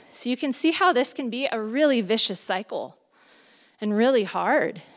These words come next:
to get out of. And so where we find our empowerment is by becoming aware, what am I believing about this person, about myself, about the situation,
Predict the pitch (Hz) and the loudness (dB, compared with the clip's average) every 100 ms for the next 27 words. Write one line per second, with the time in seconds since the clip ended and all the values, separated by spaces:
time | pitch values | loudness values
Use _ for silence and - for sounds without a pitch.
0 | - - 190 175 165 208 247 - - - | -20 -10 -4 -2 2 2 0 -2 -8 -20
1 | _ - - - - - 226 - 240 214 | _ -20 -20 -20 -14 -4 0 2 6 6
2 | 208 - 196 240 247 220 220 277 294 285 | 4 -4 2 6 6 4 2 0 2 0
3 | 285 - 233 226 214 208 220 247 - 208 | -2 0 2 2 0 0 2 0 -2 -4
4 | 196 202 262 262 180 180 - - - - | -2 4 4 4 0 -4 -6 -8 -10 -16
5 | - - 226 208 226 214 220 - 233 240 | -20 -8 -6 0 2 2 -2 -4 -2 -2
6 | 214 180 190 220 233 175 175 - - - | -2 -4 0 2 2 0 -4 -16 -20 -20
7 | _ 196 247 262 247 226 214 196 180 185 | _ -2 -2 -2 -4 -2 -2 -2 -4 -4
8 | 208 - - - _ _ _ _ _ _ | -6 -10 -16 -20 _ _ _ _ _ _
9 | _ _ - 202 196 196 175 - 240 247 | _ _ -4 2 2 2 -4 -4 -4 -2
10 | - 254 247 247 - - - - 208 208 | -2 -2 -4 -8 -16 -20 -20 -8 -2 0
11 | 190 180 - 220 208 202 202 - - - | 0 -2 0 2 2 0 -4 -16 -18 -14
12 | - 202 208 196 240 - 220 226 170 165 | -6 4 4 4 0 0 0 -2 -2 -2
13 | - 175 175 | -4 -4 -8